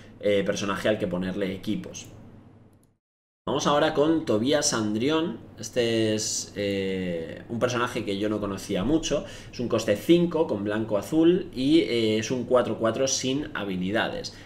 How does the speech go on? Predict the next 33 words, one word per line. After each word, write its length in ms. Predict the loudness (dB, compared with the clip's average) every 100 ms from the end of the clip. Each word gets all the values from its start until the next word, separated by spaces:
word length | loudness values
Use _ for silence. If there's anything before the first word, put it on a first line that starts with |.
| -10
Nos 160 | -6 -2
dicen, 440 | 0 -2 -6 -10
fue 260 | -6 2 2
el 120 | 4
condestable 640 | 2 0 -2 0 4 6
del 140 | 6 4
antiguo 420 | 0 -4 -2 0
imperio 420 | -2 0 0 2
de 100 | 0
Sheoltun. 920 | -2 -4 -2 -2 -2 -4 0 0 0 -4 -10 -16 -16 -16 -18 -6
Eliminó 420 | 0 2 4 4 4
la 160 | 4
piratería 540 | 2 0 2 2 4 4
organizada 640 | 2 0 -2 0 0 0
que 80 | -2
asolaba 360 | -4 -2 0
los 200 | 0 0
mares 260 | -2 -2 0
del 140 | -2
continente 580 | -2 -4 -4 -4 -2 -2
de 140 | 0 0
Aerona, 420 | 2 0 0 -6 -12 -8
aunque 300 | 0 2 4
murió 320 | 4 4 4
asesinado 600 | 2 0 -2 0 2 2
en 100 | 2
una 100 | 2
emboscada. 680 | 0 -2 -4 -2 -2 -2 -8 0
Corren 300 | 2 4 4
leyendas 580 | 4 2 0 0 -4 -2
que 140 | 0
hablan 420 | 2 2 0 -2 -6 -4
que, 260 | -2 -2